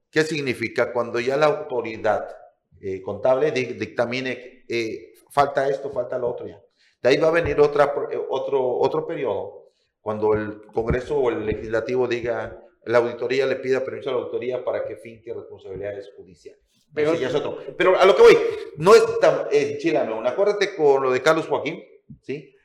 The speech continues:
Speaker 1: Sí hubieron dos, tres salvapotes,
Speaker 2: Ya sabes
Speaker 1: fueron los
Speaker 2: cómo
Speaker 1: que se
Speaker 2: es.
Speaker 1: cayeron primero, permíteme, fueron los que se cayeron primero, pero los que están, los que se mantuvieron, los que cumplieron con la forma, fue hasta mayo del próximo año,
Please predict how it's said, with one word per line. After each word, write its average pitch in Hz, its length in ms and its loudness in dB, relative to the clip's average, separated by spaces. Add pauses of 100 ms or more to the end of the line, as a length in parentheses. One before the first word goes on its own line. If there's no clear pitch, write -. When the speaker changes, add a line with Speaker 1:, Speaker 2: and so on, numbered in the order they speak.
(120)
Speaker 1:
Sí 147 200 -2
hubieron 139 420 0
dos, 127 240 -2
tres 120 200 -4
salvapotes, 113 540 4
Speaker 2:
Ya 196 60 0
sabes 226 80 10
Speaker 1:
fueron 156 180 8
los 175 120 6
Speaker 2:
cómo 170 120 8
Speaker 1:
que 175 80 4
se 185 60 8
Speaker 2:
es. 175 80 0
Speaker 1:
cayeron 147 260 4
primero, 139 320 0 (220)
permíteme, 143 440 2 (140)
fueron 165 160 6
los 160 100 0
que 143 100 -4
se 127 80 -4
cayeron 139 260 2
primero, 151 400 -2 (200)
pero 151 180 6
los 151 300 4
que 156 120 -4
están, 208 320 4 (140)
los 147 180 4
que 143 100 -6
se 156 140 2
mantuvieron, 143 720 2 (200)
los - 120 -8
que - 100 -20
cumplieron 147 440 -2
con 123 160 2
la 104 180 4
forma, 147 400 0 (260)
fue 110 100 -4
hasta 110 220 -8
mayo 107 320 -8 (140)
del - 120 -20
próximo 87 480 -16
año, - 140 -20